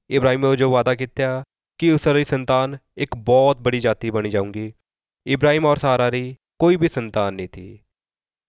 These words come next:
पर तेवे भी तिना जो परमेश्वर रे वादे पर विश्वास था। इब्राहिम जो जेड़ी दूजी ज-, तीमिया थी, तिना रे बहुत बच्चे थे। तिना चे ते एक इशमाइल था, जेड़ा अरब जाति रा पिता बनया।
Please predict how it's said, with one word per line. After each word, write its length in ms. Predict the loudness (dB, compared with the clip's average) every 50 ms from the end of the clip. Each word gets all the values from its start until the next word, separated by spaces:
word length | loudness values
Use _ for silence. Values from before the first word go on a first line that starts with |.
| _ _ _ -2
पर 120 | 0 0 2
तेवे 340 | 4 2 4 4 4 2 2
भी 300 | 2 0 -2 -4 -8 -14 _ _ _ _ -2
तिना 220 | 0 2 4 4
जो 180 | 4 4 2 2
परमेश्वर 500 | 2 0 2 2 0 2 2 0 0 2
रे 100 | 2 2
वादे 280 | 2 2 2 0 0
पर 140 | 0 -2 -2
विश्वास 400 | -2 -4 -4 -4 -4 -4 -4 -6
था। 300 | -8 -12 -12 -12 -12 -14 -18 _ _ _ _ _ _ _ _ -4
इब्राहिम 400 | -2 -2 0 2 0 0 0 -2
जो 320 | 0 2 2 2 2 0 -4 _ _ -10
जेड़ी 260 | -4 0 0 0 0
दूजी 420 | 0 0 -2 -2 0 0 0 0 0
ज-, 180 | -2 -4 -4 -4 _ _ -6
तीमिया 320 | -4 -2 0 0 0 0 -2
थी, 280 | -2 -4 -6 -6 -8 -10 _ _ _ _ _ _ _ _ _ -4 -2
तिना 200 | 0 2 2 4
रे 100 | 4 4
बहुत 240 | 4 2 2 2
बच्चे 280 | 2 0 0 0 -2 -2
थे। 240 | 0 -2 -4 -4 -6 -10 _ _ _ _ _ _ _ _ _ _ _ _ _ _ _ 0
तिना 200 | 2 4 4 4
चे 140 | 4 2 0
ते 140 | 2 0 0
एक 140 | 2 2
इशमाइल 380 | 0 0 2 0 2 2 0 0
था, 440 | -2 -4 -4 -4 -4 -6 -12 _ _ _ _ _ _ _ _ _ _ _ _ _ _ _ 0
जेड़ा 280 | 0 4 4 6 6
अरब 160 | 4 4 2 2
जाति 280 | 2 2 2 2 2
रा 120 | 2 2 2
पिता 280 | 0 0 0 0 0
बनया। 340 | 0 0 -4 -6 -10 -10